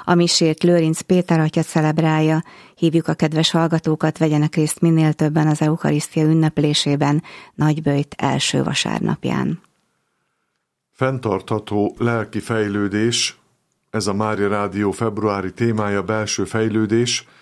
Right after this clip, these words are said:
Speaker 2: és, ö, ezzel kapcsolatban a műsoros csapatunk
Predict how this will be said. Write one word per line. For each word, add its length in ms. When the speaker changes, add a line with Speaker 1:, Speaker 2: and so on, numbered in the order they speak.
Speaker 2:
és, 300
ö, 200
ezzel 380
kapcsolatban 1120
a 120
műsoros 540
csapatunk 680